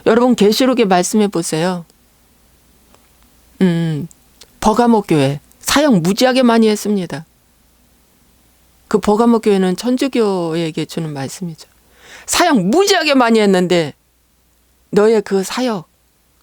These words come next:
다 소용없어. 회개하라. 회개하라고 말씀하고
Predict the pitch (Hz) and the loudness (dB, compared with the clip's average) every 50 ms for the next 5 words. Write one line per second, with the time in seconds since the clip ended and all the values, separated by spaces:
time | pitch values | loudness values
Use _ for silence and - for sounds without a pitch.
0 | _ _ - - 170 170 180 185 185 190 185 190 190 175 156 - _ _ - - | _ _ -12 -8 -6 -4 -2 -2 -2 -2 -4 -6 -6 -8 -10 -14 _ _ -10 -6
1 | 240 247 208 175 - - - 165 160 156 - _ _ _ _ _ _ _ _ _ | -4 -2 -2 -4 -6 -6 -6 -6 -6 -6 -8 _ _ _ _ _ _ _ _ _
2 | _ _ _ - 220 220 214 202 - 175 160 151 151 - - _ _ _ _ _ | _ _ _ -2 0 0 0 0 -4 -10 -14 -14 -18 -20 -20 _ _ _ _ _
3 | _ _ _ _ _ _ _ _ _ _ _ _ _ _ _ _ _ _ _ _ | _ _ _ _ _ _ _ _ _ _ _ _ _ _ _ _ _ _ _ _
4 | _ _ _ - _ - 226 240 233 226 226 214 202 196 196 185 - 190 185 170 | _ _ _ -20 _ -2 0 0 0 0 -2 -6 -6 -4 -6 -8 -8 -10 -12 -12
5 | 160 - - 202 180 175 | -14 -12 -12 -14 -14 -14